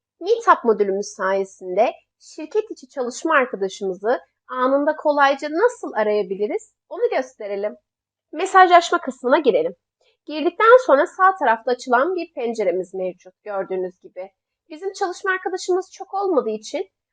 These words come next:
anında direkt buradan kendisini bulup arayabiliriz. Sizin çalışma arkadaşınız çok ise indir sekmesinin yanındaki bulunan mavi kutucuğun üzerine tıkladığımızda ara ikonu çıkıyor.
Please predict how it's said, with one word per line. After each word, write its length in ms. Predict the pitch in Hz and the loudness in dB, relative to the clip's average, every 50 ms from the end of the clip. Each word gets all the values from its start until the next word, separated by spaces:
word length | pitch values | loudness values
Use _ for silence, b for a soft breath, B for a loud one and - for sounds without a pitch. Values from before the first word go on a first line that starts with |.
| _ _ - | _ _ -6
anında 520 | 294 294 302 302 330 339 339 339 370 359 | 2 4 4 4 4 2 0 0 0 0
direkt 240 | 381 339 320 349 - - | 0 0 0 -2 -2 -8
buradan 340 | - 302 311 285 302 285 311 | -10 -6 0 2 2 2 2
kendisini 640 | 311 - 311 285 294 302 302 - - - 320 320 262 | 0 0 0 0 0 0 -4 -8 -12 -12 -10 -6 -4
bulup 200 | 254 247 320 480 466 - _ _ _ | -2 -2 -2 -4 -4 -10 _ _ _
arayabiliriz. 800 | - 247 247 262 269 277 285 254 220 202 180 165 190 - _ _ _ _ _ _ _ | -8 -4 0 2 2 2 2 0 -2 -4 -6 -6 -8 -12 _ _ _ _ _ _ _
Sizin 320 | _ _ - 277 339 440 523 - | _ _ -12 -4 -2 -2 -2 0
çalışma 340 | 466 415 381 - - 285 240 | -2 -4 -4 -4 -2 0 0
arkadaşınız 720 | 220 214 - 226 208 214 214 - 233 220 226 226 - _ _ _ _ | 0 0 -2 -4 -6 -6 -6 -4 -4 -4 -4 -4 -8 _ _ _ _
çok 240 | _ _ 381 392 - | _ _ -16 -16 -14
ise 400 | 320 - - _ 220 214 262 349 - _ _ _ _ _ _ - | -18 -20 -16 _ -6 -6 -6 -6 -8 _ _ _ _ _ _ -18
indir 260 | 294 311 330 349 494 | -12 -8 -4 -2 -2
sekmesinin 580 | 480 - 392 320 - - 254 254 254 - 262 262 | -2 -2 -6 -6 -4 -4 -6 -6 -6 -4 -2 0
yanındaki 360 | 269 277 262 294 - - 302 | 0 0 -2 -6 -8 -8 -6
bulunan 320 | 285 254 214 302 277 262 262 277 | -4 -4 -2 -2 -2 -2 -2 0
mavi 260 | 262 254 254 285 330 | 2 2 2 2 0
kutucuğun 460 | - - _ - 220 214 214 208 - | -4 -10 _ -20 -16 -14 -14 -12 -10
üzerine 360 | - 262 254 226 208 208 208 | -6 -4 -2 -2 -2 -2 -6
tıkladığımızda 720 | 214 - 294 _ 349 330 294 330 330 320 330 320 320 330 370 359 - _ _ | -8 -12 -20 _ -12 -6 -4 -4 -2 -2 -4 -4 -4 -6 -6 -6 -8 _ _
ara 200 | 269 294 302 285 | -2 0 0 0
ikonu 400 | 247 233 226 - 202 180 185 185 | 0 -4 -6 -6 -6 -6 -6 -6
çıkıyor. 380 | - - - _ 185 160 165 | -10 -14 -20 _ -14 -14 -14